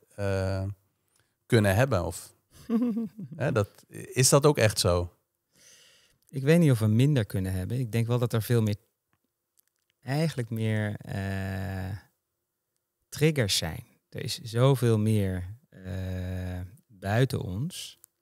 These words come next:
Speaker 2: hè, zeg maar, wat een beroep op ons doet. Dus het vergelijk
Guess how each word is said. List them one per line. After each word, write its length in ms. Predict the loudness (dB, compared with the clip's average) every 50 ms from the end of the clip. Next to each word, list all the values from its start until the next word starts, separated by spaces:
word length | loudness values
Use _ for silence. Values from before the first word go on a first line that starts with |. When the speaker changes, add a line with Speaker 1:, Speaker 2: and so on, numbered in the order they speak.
| _
Speaker 2:
hè, 100 | -20 -20
zeg 140 | -20 -14 -8
maar, 140 | -6 -4 -4
wat 120 | -2 -2
een 100 | -4 -2
beroep 280 | -2 0 0 0 0 0
op 160 | -2 -6 -6
ons 160 | -6 -8 -6
doet. 280 | -6 -6 -8 -8 -10 _ _ _ _ _ _ _ _ _
Dus 120 | -18 -12 -10
het 140 | -10 -8 -2
vergelijk 960 | 2 4 4 4 4 2 0 2 4 4 4 2 2 -2 -8 -14 -20 -20